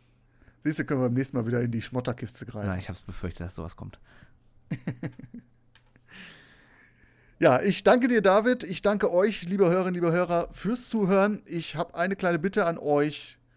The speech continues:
Speaker 1: Abonniert diesen Podcast, bewertet, was das Zeug hält,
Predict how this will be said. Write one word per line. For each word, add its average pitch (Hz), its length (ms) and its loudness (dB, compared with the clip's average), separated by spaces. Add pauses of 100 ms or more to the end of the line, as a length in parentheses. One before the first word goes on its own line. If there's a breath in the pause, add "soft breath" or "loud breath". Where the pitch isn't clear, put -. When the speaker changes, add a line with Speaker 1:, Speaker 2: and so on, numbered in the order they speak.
(300)
Speaker 1:
Abonniert 170 640 4
diesen 175 220 -4
Podcast, 165 640 -2
bewertet, 143 480 2
was 147 140 -2
das - 200 -6
Zeug 143 340 -4
hält, 131 340 0